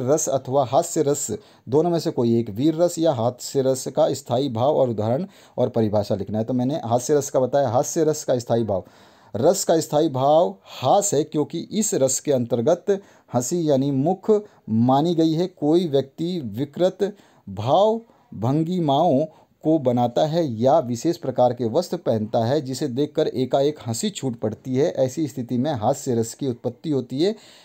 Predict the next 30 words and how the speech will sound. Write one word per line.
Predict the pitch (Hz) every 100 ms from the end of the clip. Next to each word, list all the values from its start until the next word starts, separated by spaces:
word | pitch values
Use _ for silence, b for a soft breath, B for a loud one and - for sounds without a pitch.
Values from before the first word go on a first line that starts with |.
| B
जिसका | 101 123 190 - 131 135
स्थायी | 113 113 117
भाव | 98 135 262 B B
हास | - 113 95 78
है। | - b b b
हास्य | - 156 160 180 175 135
रस | 143 -
की | 143
परिभाषा | 131 117 110 113
लिखना | 160 147 151
चाहें | 135 131 143
तो | - 196 180 127
हास्य | - 156 - - 190 185 b b b -
रस | 98 104 131 208 - 196 190
को | 143 156 185 -
मनोरंजन | 123 127 131 135 139 160
रस | 131 131 135
भी | 139
कहा | 117 131
गया | 131 151
है। | 120
हास्य | 101 143 - - 170 175 b b b b b
नामक | 110 147 180 175 170
स्थायी | 117 - 127 147
भाव | 127 110 135
अपने | 135 127 131 143 -
अनुकूल | 131 120 160 175 160
विभाव, | 113 101 110 139 139 - b b -
अनुभव | 127 139 147 143 147 160 b b b
और | 117 117 120 123 127